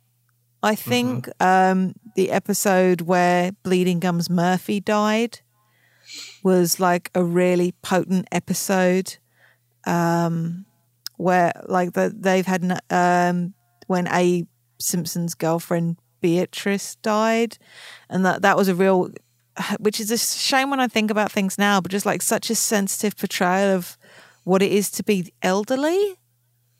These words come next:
Speaker 2: Mm.
Speaker 1: I think that's, that's a wonderful episode. Um, I will shout out, um, uh, Mister Lisa Goes to Washington, which is such
Speaker 2: Mm.
Speaker 1: a good episode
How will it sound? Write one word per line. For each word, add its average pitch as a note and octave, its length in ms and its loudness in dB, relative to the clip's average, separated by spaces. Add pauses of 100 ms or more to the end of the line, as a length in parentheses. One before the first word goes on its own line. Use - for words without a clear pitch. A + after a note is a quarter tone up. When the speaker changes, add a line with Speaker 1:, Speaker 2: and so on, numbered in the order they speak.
(320)
Speaker 2:
Mm. C3 300 -2
Speaker 1:
I G3 60 -4
think G#3 340 -4
that's, - 600 -4
that's - 320 -4
a F3+ 60 -4
wonderful E3+ 540 -2
episode. E3+ 760 -2
Um, F3+ 380 0 (640)
I - 60 0
will B3 140 6
shout G#3 320 2
out, F#3+ 360 2 (120)
um, F3 640 0 (100)
uh, F3 480 2 (600)
Mister F#3+ 300 -2
Lisa F3 360 0
Goes E3 280 0
to F3+ 100 -2
Washington, E3+ 540 -2
which - 260 -4
is E3 100 -2
such - 720 0
Speaker 2:
Mm. A#2+ 600 0 (280)
Speaker 1:
a F3 180 2 (140)
good G3 260 6
episode F3 840 2